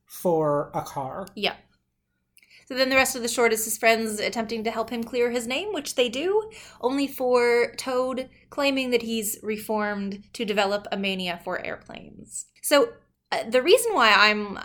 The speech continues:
Speaker 2: I guess I'm curious about your reading about this being about,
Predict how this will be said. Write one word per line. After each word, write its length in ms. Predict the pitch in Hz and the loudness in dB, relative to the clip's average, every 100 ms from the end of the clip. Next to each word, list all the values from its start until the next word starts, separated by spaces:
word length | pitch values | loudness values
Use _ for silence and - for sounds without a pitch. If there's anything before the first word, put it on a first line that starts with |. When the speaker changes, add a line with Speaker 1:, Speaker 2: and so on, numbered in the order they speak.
| - | -4
Speaker 2:
I 160 | 208 220 | 0 2
guess 200 | 233 233 | 2 0
I'm 180 | 214 | -2
curious 440 | 214 - 285 311 285 | -4 -4 -2 -2 -2
about 200 | 220 196 | -2 -2
your 160 | 202 | -2
reading 280 | 196 208 214 | 0 0 0
about 220 | 202 180 | 0 -2
this 120 | 190 - | -2 -4
being 300 | 208 202 196 | -4 -4 -2
about, 380 | 185 175 175 | 0 0 -2